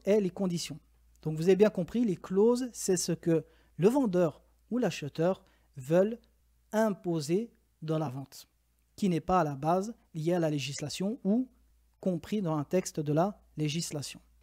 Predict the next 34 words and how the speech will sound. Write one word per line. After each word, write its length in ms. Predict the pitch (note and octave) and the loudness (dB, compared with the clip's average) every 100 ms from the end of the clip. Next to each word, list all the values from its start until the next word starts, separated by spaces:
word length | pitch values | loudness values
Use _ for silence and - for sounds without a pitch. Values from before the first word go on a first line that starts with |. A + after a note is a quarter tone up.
| _ _ | _ _
Très 140 | - D#3+ | -6 -6
bien. 180 | C#3 - _ | -6 -12 _
Sachez 400 | - A#3+ A#3 C#4+ | -6 -4 -2 -4
que 120 | - | -2
les 100 | F3 | -4
clauses 240 | - C4 A3 | -2 -4 0
de 80 | |
la 120 | F3 E3+ | 0 2
vente 400 | G#3 A#3+ - - | 0 -2 -6 -18
sont 400 | - - G#3+ B3 | -16 -6 -6 -6
de 160 | B3+ D3 | -4 -2
deux 160 | E3 E3 | 0 -2
types. 280 | - - - - _ _ - | -4 -18 -20 -20 _ _ -4
Des 140 | D#3+ | -4
clauses 440 | - G3 F#3 A#2+ B2 | 0 2 2 0 -8
valides, 560 | A#2+ D3 F3 D4 D4+ D4+ _ _ _ - | -2 0 4 2 0 -12 _ _ _ -6
des 120 | D3 | -6
clauses 280 | - G3+ F3+ | 0 0 0
qu'on 140 | F3 | -4
va 200 | C#3 C3 - | -6 -8 -2
accepter, 560 | A3+ - D#3+ - A3 | -2 0 -4 -2 -2
que 140 | C4 F3 | 0 -2
la 140 | D#3 | 2
législation 680 | E3+ A3+ G#3+ - F3+ D#3 D3 - | 2 2 0 -2 -2 -4 -8 -8
va 80 | D#3 | -4
accepter 520 | D#3 - D3+ - D#3 - | -4 -4 -6 -4 -4 -4
et 80 | F#3 | -6
que 320 | F3 - F3+ - _ _ | -2 2 2 0 _ _
le 120 | D#3 | -2
vendeur 420 | F3+ A3+ G3+ F3+ E3+ | 0 0 0 -2 -2
ou 80 | |
l'acheteur 500 | D#3+ D#3+ - D3+ - _ _ _ _ | -2 -4 -2 -6 -6 _ _ _ _
peuvent 180 | B3+ A#3+ | -2 -2
accepter, 540 | D3 - D3+ E3 A#3 | -4 -8 -8 -6 -6